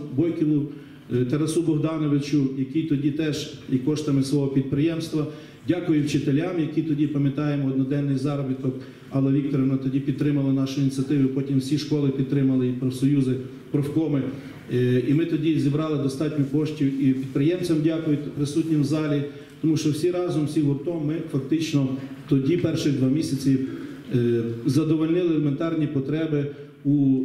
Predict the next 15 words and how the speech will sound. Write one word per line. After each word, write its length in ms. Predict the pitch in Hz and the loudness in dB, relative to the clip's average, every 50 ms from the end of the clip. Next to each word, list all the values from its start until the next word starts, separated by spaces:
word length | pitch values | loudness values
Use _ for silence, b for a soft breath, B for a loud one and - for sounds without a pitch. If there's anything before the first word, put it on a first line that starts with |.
| 127 131 | -2 -2
е, 240 | 127 123 120 120 117 120 170 | -2 0 0 -2 -2 -2 -2
концентраторах, 880 | 175 170 - 165 147 135 143 147 156 156 143 147 147 139 139 139 135 - - - 160 | -2 -2 0 0 0 0 0 -2 -2 -4 -4 -4 -2 -2 -2 -2 -4 -6 -8 -6 -4
у 80 | 139 131 | -2 0
засобах 640 | 127 147 165 160 165 160 147 143 143 143 139 - 151 147 135 | 0 0 -2 -2 -2 -2 0 0 0 -2 -2 -4 -2 -2 0
і 40 | 127 | 0
так 220 | 127 143 135 123 | 0 0 -2 -2
далі. 180 | 117 98 82 - - - - - - B B B B B B B B B B B B B B - - - - - - - - - - | -4 -6 -6 -8 -10 -14 -16 -18 -20 B B B B B B B B B B B B B B -20 -20 -20 -20 -20 -20 -20 -8 -2 2
Е, 360 | 139 139 139 143 139 135 - - - - - 151 | 2 2 2 2 0 0 -2 -4 -6 -8 -4 0
і 160 | 175 180 185 | 2 2 2
вже 300 | 165 - 180 214 214 202 | 2 2 0 0 -2 -2
червень 440 | - 220 220 220 196 185 196 190 202 | -2 -2 -4 -4 -4 -4 -2 -2 -2
місяць, 380 | 220 233 220 - 208 196 - - | -2 -2 -2 -2 -2 -2 -2 -2
так 240 | - 160 147 139 | -4 -4 -2 0
би 60 | 165 165 | 0 0
мовити, 880 | 165 175 175 165 165 160 160 160 - 170 160 160 156 151 151 147 139 | 2 2 0 0 0 0 0 0 0 2 2 2 2 2 0 0 -2